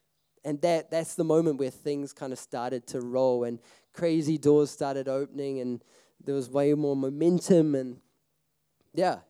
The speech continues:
it's, that is a point in my life that really stands out as with the moment I decided I'm gonna declare my faith publicly. I'm proud to be a Christian. I'm proud to be a Christian in film, and I believe God is just doing awesome stuff. Um,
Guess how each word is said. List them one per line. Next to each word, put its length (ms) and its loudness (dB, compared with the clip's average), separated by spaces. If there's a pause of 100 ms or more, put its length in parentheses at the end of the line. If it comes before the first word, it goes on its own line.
it's, 460 -10 (460)
that 300 -4
is 240 -8
a 140 -8 (160)
point 260 -6
in 60 -6
my 80 -8
life 300 -6
that 120 -10
really 420 -16
stands 360 -10
out 140 -8
as 320 -16 (200)
with 160 -6
the 80 -12
moment 280 -6
I 80 -12
decided 440 -10
I'm 160 -6
gonna 180 -8
declare 460 -10
my 180 -10
faith 460 -12 (280)
publicly. 580 -10 (280)
I'm 180 -2
proud 440 -2
to 80 -12
be 120 -4
a 60 -8
Christian. 520 -12 (320)
I'm 80 -14
proud 300 -2
to 60 -4
be 140 -2
a 40 -4
Christian 420 -6
in 120 -6
film, 380 -6 (400)
and 160 -2
I 100 0
believe 380 -6
God 280 -6
is 300 -10 (160)
just 280 -16 (180)
doing 280 0
awesome 440 -4
stuff. 420 -8 (320)
Um, 400 -4